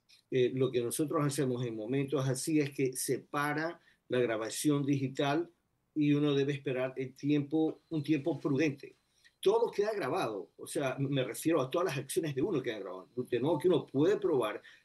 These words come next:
que uno, eh, pausó la grabación, en qué momento, en qué instante, nu-, eh, la hora, minuto, segundo, y cuándo la reinició, porque la puedes reiniciar nuevamente para continuar, para ver si ya terminaron la,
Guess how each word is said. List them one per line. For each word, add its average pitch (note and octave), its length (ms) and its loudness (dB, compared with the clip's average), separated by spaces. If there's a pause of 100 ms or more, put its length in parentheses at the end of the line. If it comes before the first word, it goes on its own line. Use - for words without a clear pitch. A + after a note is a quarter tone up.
(120)
que C3+ 140 2
uno, D#3 500 2 (140)
eh, B2+ 260 4
pausó C#3 560 0
la B2 140 0
grabación, D#3 760 0 (420)
en A#2+ 140 -4
qué E3 140 0
momento, D#3 340 2
en - 80 -2
qué D#3+ 120 -6
instante, C#3+ 440 -2
nu-, D#3 180 -2
eh, B2 220 0 (180)
la A2+ 120 -4
hora, D3 200 2
minuto, C#3+ 320 0
segundo, C#3 640 0 (320)
y D3+ 140 -2
cuándo F3 500 0
la C#3 380 0
reinició, C3+ 1040 -2
porque A#2 260 -6
la G#2 180 -6
puedes D#3 300 4
reiniciar D3 560 2
nuevamente C3+ 400 0
para C3+ 180 -2
continuar, B2 440 -4
para - 140 -2
ver A2+ 120 -6
si B2+ 140 -2
ya B2 60 -2
terminaron A#2+ 680 -4
la, G#2 320 -4